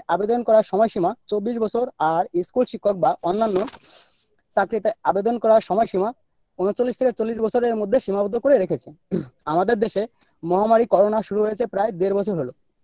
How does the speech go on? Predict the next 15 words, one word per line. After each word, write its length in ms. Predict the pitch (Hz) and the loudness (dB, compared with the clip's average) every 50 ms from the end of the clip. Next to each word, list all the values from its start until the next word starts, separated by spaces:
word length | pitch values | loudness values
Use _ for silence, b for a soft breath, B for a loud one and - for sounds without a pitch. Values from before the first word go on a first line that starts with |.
| _ _ _ _ - | _ _ _ _ -2
আর 160 | 147 160 - - | -2 -2 -2 0
আমাদের 280 | 156 160 180 202 220 233 | -2 0 0 0 0 -2
শিক্ষা 300 | - - 214 - 247 254 | -4 -6 -4 -2 0 2
ব্যবস্থাকে 400 | 247 240 226 - 220 185 202 208 | 2 2 2 0 -2 -2 -2 -2
যদি 280 | 170 185 190 180 208 - - 170 | -2 -2 -2 -2 -2 -4 -4 -4
স্থগিত 300 | - - - - 277 233 | -2 -2 -2 -2 -2 -2
করে 180 | - 254 240 233 | 0 2 4 6
রাখা 200 | 226 208 - 214 | 4 4 6 4
হতো, 260 | 190 170 - 190 226 - _ _ _ _ _ | 4 4 2 -2 -6 -8 _ _ _ _ _
তবে 240 | - 190 196 214 214 - | 0 0 2 2 0 0
আমাদের 340 | 170 170 190 202 220 233 196 | 0 -2 -2 0 -2 -2 -2
দেশের 200 | 202 190 208 214 | -4 -4 -4 -6
ছাত্র, 340 | - - 196 190 - - 240 | -4 -4 -6 -4 -2 -2 -2
আহ, 320 | 240 - 180 185 185 185 | 0 0 0 0 0 -2
ছাত্রছাত্রীরা 720 | 175 - 175 170 - 233 - - 202 - 233 202 190 196 | -4 -6 -6 -6 -6 -4 -4 -6 -4 -2 0 0 0 0